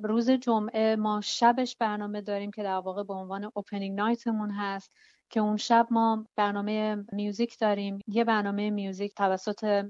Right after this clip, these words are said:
جان نیکول برگزار می‌شه که یکی از پورترهای است که من کشیدم و جاز گیتاریست معروف استرالیا هستن و ایشون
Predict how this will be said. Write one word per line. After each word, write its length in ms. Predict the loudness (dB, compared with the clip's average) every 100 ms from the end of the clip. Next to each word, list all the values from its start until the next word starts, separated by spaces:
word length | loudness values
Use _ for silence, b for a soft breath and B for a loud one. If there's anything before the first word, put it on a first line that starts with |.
| -10 -4
جان 200 | -2 -2
نیکول 380 | -4 -2 2 6
برگزار 540 | 6 6 2 0 0
می‌شه 360 | -2 -6 -8 -8
که 120 | -8
یکی 160 | -4
از 160 | -4 -4
پورترهای 500 | -4 -6 0 2 4
است 160 | 2 2
که 80 | -2
من 200 | -2 -4
کشیدم 600 | -6 -6 -4 -4 -2 -6 b b b b b
و 400 | 0 4 6 4 2 -2
جاز 240 | 2 2 0
گیتاریست 460 | -2 0 -2 -2
معروف 460 | -2 -2 -2 -4 0
استرالیا 720 | 2 0 -4 -6 -4 -2 2
هستن 360 | 0 0 -6 -4
و 60 |
ایشون 380 | -2 -4 -6 -8